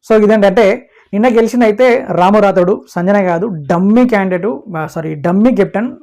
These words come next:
సంజన గారు. సంజన గెలవలేదు, అసలు శ్రీజ కూడా గెలవలేదు. రాము గెలిచిండు,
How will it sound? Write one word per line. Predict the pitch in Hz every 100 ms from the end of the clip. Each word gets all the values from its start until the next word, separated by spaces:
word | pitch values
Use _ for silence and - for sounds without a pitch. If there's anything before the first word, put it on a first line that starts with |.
| 339 _ 269
సంజన | 220 214 170
గారు. | 156
సంజన | 165 185 220
గెలవలేదు, | 170 185 202 180 - - _ _ -
అసలు | 175 185
శ్రీజ | 170 190
కూడా | 226 233
గెలవలేదు. | 202 196 196 185 247 _ _ _ -
రాము | - 180 202 254
గెలిచిండు, | 233 202 196 220 302